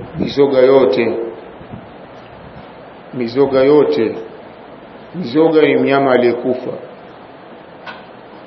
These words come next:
maiti. Siwa maitatil adami, isipokuwa mai-, hii sio najsi. Wasamaku, pia samaki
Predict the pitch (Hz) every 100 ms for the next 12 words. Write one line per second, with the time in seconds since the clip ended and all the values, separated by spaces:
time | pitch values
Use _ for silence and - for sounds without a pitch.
0 | - - 165 123 - - 117 120 - -
1 | - - - - - - - - - -
2 | - - - - - - - 160 156 147
3 | 147 143 147 143 135 131 131 127 - 123
4 | 123 123 123 151 147 - - - - -
5 | - - - - - - - - 165 160
6 | 147 139 135 135 135 147 - - - 131
7 | 147 143 139 131 135 - - - - 165
8 | 143 135 135 - 107 - - - - -
9 | - - - - - - 143 208 208 -
10 | - - - - 127 - - 160 160 147
11 | 147 143 139 139 - - - - - -
12 | - - - - - - 151 151 143 135
13 | 135 156 156 156 147 147